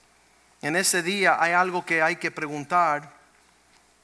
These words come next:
y la pregunta es si vas a poder caminar en el propósito de Dios en esta hora. Dios siempre libró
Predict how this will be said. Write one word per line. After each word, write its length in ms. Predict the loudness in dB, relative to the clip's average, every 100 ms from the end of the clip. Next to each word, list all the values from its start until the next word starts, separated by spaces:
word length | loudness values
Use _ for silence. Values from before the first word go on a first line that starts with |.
| -20 _
y 100 | -6
la 140 | -6 -4
pregunta 580 | -4 -4 -4 0 0 2
es 200 | 0 -2
si 180 | -4
vas 320 | 2 2 2 -2
a 100 | -4
poder 340 | -4 -4 -2
caminar 760 | -2 -2 -4 0 2 2 0 -6
en 180 | -8 -8
el 100 | -8
propósito 640 | -10 -8 -6 -6 -8 -8
de 100 | -6
Dios 440 | -6 -4 -4 -6 -8
en 120 | -8
esta 260 | -6 -2 -2
hora. 300 | -4 -8 -14 _ _ _ _ _ _ _ _ _ _ _ _ _ _ _ _
Dios 320 | -8 -4 0
siempre 580 | 0 0 -2 -6 -4 -4
libró 680 | -4 -6 -4 -4 -2 -4